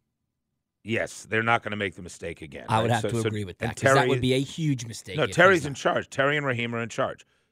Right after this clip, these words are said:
Speaker 1: Terry's gonna be there, Arthur's gonna be there, and Raheem.
Speaker 2: Awesome.
Speaker 1: Um,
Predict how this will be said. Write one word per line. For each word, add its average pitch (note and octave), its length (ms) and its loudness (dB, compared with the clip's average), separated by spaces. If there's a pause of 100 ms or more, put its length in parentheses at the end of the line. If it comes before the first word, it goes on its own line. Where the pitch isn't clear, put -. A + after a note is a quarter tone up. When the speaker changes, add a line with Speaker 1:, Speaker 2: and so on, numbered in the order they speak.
(140)
Speaker 1:
Terry's B2+ 280 4
gonna C#3+ 180 -2
be D3 140 0
there, C#3 260 0 (140)
Arthur's A#2+ 380 0
gonna A2+ 180 -4
be A2 180 -4
there, G2 280 -2 (380)
and G2 260 -4
Raheem. F#2+ 320 -8 (180)
Speaker 2:
Awesome. - 380 -8 (840)
Speaker 1:
Um, F2 400 -6